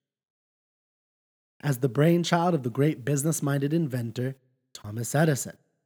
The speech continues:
The early film industry, in fact, began on the East Coast and was modeled after manufacturing principles of that time. In this era of silent films, uh, film producers worked for large companies like Vitagraph and Biograph.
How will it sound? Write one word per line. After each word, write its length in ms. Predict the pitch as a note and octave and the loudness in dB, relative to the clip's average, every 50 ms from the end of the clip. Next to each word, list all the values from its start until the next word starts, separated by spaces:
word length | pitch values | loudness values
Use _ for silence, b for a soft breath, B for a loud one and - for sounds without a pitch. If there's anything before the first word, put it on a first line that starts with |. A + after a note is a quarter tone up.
| _ _ _ _ _ _ _ _ _ _ _ _ | _ _ _ _ _ _ _ _ _ _ _ _
The 160 | C3+ D3 D#3+ - | -4 -4 -2 0
early 340 | G3 G#3+ B3 C#4 C4+ B3 G3+ | 0 0 2 2 2 2 2
film 300 | - - F#3 F#3+ F#3+ D#3+ | 4 4 6 6 6 4
industry, 380 | C#3+ C3+ A#2 - - C3 B2+ | 2 2 0 -2 -2 -2 -2
in 80 | B2 A#2+ | -2 -2
fact, 260 | - C3+ B2+ A#2+ - | -4 -4 -4 -4 -4
began 340 | C3 A#2+ A#2 C#3 C#3+ C#3+ C#3 - | -6 -4 -2 0 0 0 -2 -4
on 80 | C#3 C3 | -6 -8
the 100 | B2+ - | -8 -4
East 340 | - F#3+ B3 A#3+ - - - | 0 2 2 2 0 -4 -6
Coast 480 | - - A#2+ G2+ - _ - - - - _ _ _ _ _ _ _ _ | -6 -6 -6 -6 -8 _ -14 -14 -14 -16 _ _ _ _ _ _ _ _
and 140 | D3+ D3+ D#3+ | 0 2 2
was 140 | D3 A#2+ C#3 | 2 2 2
modeled 440 | D#3 F3 G#3 A#3 G#3 F#3 E3 - - _ _ _ - | 2 4 4 4 4 2 2 0 -6 _ _ _ -4
after 220 | - E3+ E3 - D#3+ | -2 -2 0 2 0
manufacturing 800 | D3 D3+ D3+ D#3+ D#3+ C#3+ - E3+ E3+ G3 - - - F3 D3 | 2 2 2 2 2 0 0 -2 -2 -2 -4 -2 -2 -2 -2
principles 440 | C3+ - D3 C3+ - C#3 C3+ C3 A#2 | -2 -2 -4 -4 -2 -2 -2 -2 -2
of 120 | B2 A2 A#2+ | -2 -4 -4
that 240 | B2+ A#2+ - - | -6 -6 -8 -8
time. 340 | - - G3 A3 D#3 - - _ _ _ _ - | -8 -6 -4 -4 -4 -6 -10 _ _ _ _ -4
In 80 | D3 F3+ | 0 0
this 160 | C4 C4 - | 0 0 2
era 160 | D4 C4+ A3 | 2 2 2
of 80 | F3 - | 2 0
silent 400 | - F3+ F3 F#3 G#3 G3+ F3 - | 0 0 0 0 -2 -4 -6 -8
films, 520 | - C#3 B2 A#2 A#2+ C#3 E3 D#3+ - - _ _ _ _ _ _ _ _ _ _ _ _ - | -6 -6 -4 -4 -4 -6 -6 -8 -10 -14 _ _ _ _ _ _ _ _ _ _ _ _ -8
uh, 220 | - B2+ C3 B2 B2 - _ | -6 -4 -4 -4 -6 -2 _
film 180 | - F3+ G3+ G#3 | 4 4 6 6
producers 560 | F#3 F3 C3+ C3 B2 A#2+ - D3+ D#3+ D3+ - | 4 4 4 2 2 2 0 0 0 0 0
worked 280 | A#2 C3+ D3+ D3 - | 0 0 0 0 -2
for 120 | - - C3 | -4 -2 -2
large 840 | A#2 A#2 A#2 B2 B2+ C#3+ D3+ D#3 D#3+ D#3+ E3 D#3 D3+ D3+ - - _ | -2 0 0 0 2 4 4 4 4 2 2 0 -2 -8 -12 -14 _
companies 420 | - D3+ D#3 C#3 - D3+ C#3+ C3 | -4 -4 -2 -2 -2 -2 -2 -2
like 140 | C3 B2+ G#2+ | -2 -4 -4
Vitagraph 920 | - G2+ - C3 C#3+ D#3 D#3 D3 C3 G#2+ - G#2+ G#2 G2+ E2+ - - - - - _ _ - | -6 -4 0 2 2 4 4 2 2 0 -4 -8 -10 -10 -10 -12 -14 -18 -20 -20 _ _ -8
and 300 | A#2 A2 A2 G#2+ G#2+ - _ _ | -8 -8 -8 -10 -12 -16 _ _
Biograph. 720 | - B2 C3 C3+ B2+ A#2 F#2 - A2 G#2 G#2 - - | -2 0 0 0 0 0 -2 -4 -8 -10 -10 -10 -12